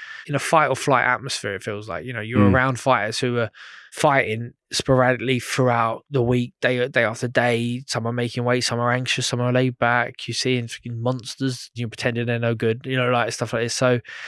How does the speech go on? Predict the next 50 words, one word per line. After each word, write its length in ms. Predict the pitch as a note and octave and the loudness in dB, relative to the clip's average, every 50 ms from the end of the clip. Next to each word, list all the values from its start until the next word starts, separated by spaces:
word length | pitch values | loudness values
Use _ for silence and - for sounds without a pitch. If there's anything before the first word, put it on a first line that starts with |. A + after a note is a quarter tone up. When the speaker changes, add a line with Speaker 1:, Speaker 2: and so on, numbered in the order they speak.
| - - - | -12 -10 -2
Speaker 1:
yeah, 400 | - C#3 D#3 E3+ F3 E3 C#3+ - - | 2 4 6 6 6 4 2 2 2
but 120 | C#3 F3+ | 4 4
I'm 180 | F#3 G#3 G3+ A3 | 4 4 4 4
not, 140 | A#3+ B3+ A#3+ - - E3 - - - - - - - - | 4 4 4 0 -10 -10 -10 -10 -8 -8 -8 -10 -6 -6
I 60 | - | -4
can't 200 | - - A3 E3+ | 0 0 0 2
think 140 | - F#3 E3 | 2 0 2
of 80 | D#3 | 2
anything 380 | E3 D#3+ D#3 - - C#3+ B2+ - _ | 2 2 2 0 -2 -6 -6 -10 _
f-, 360 | - - - - - - - _ _ | -20 -20 -20 -18 -18 -18 -20 _ _
where 140 | D3 C#3+ C3+ | 2 4 4
I've 180 | B2+ A#2+ B2 | 4 2 2
really, 280 | C#3 D3 D3 D3 C#3+ C3 | 4 6 6 6 4 4
apart 340 | A2+ C3+ - F#3 F#3 D#3 D3+ | 2 2 2 2 2 0 0
from 140 | - D#3+ D3 | -2 2 4
the 100 | C#3 C3 | 4 6
last 360 | C#3 D3 D3 C#3+ C#3+ - - | 6 6 6 6 4 2 0
fight, 340 | - - B2 B2 A#2+ - - _ _ - | 0 2 4 4 2 0 -4 _ _ -14
I'm 60 | C3 | -10
sure 180 | B2 - - B2+ | -10 -8 -8 -8
something 220 | - - B2 B2 | -8 -8 -10 -10
will 80 | - A#2 | -12 -14
crop 240 | - - A#2+ - - | -10 -10 -8 -6 -6
up, 100 | - - - | -8 -6 -2
but 180 | - C3+ G#2 | 0 2 2
Speaker 2:
Mm. 140 | G2 F#2 E2+ - | 2 0 -2 0
I 80 | - A#2+ | 0 2
think 180 | - E3+ D3+ | 4 4 4
it's 100 | D3+ C#3+ | 4 4
probably 240 | - D3+ C3+ A#2+ B2+ B2 | 4 4 6 6 8 8
worth 240 | B2 B2+ A#2+ - | 8 8 6 4
a 40 | A2 | 2
pod, 260 | F#2+ - C3 A#2+ G#2+ - | 2 4 4 4 4 4
that, 160 | G#2 G2 - | 2 2 4
that 180 | G#2+ G#2 - - | 2 2 2 4
fighting 320 | - G#2+ G#2 - G2+ G2+ | 4 4 6 6 6 6
injured 300 | G2 F#2+ F2+ F#2 F#2+ E2+ | 6 6 6 4 4 6
and 180 | F#2+ F#2+ F2+ F2 | 6 4 6 4
just 180 | G2+ - - - | 2 2 2 4
how 140 | G#2+ G2+ | 6 6
often 240 | G2+ G2+ - - G2+ | 6 6 4 2 0
it 60 | G2+ | 0
happens 340 | F#2+ F#2 - - G#2+ F#2+ G2 | 0 0 -2 -2 -2 0 0
and 280 | G2+ F#2+ F#2 F#2+ F#2 F#2 | 0 0 0 0 -2 -2
how 100 | G2 G#2 | 0 0
you 120 | G2 F#2+ | 2 2
get 140 | G2 F#2+ - | 0 -2 -4
through 280 | - - G2+ G2 G2 G2 | -2 2 2 4 4 4
it 80 | - | 2
and 260 | F#2+ F#2 F#2+ F#2 F#2 | 0 -2 -2 -4 -4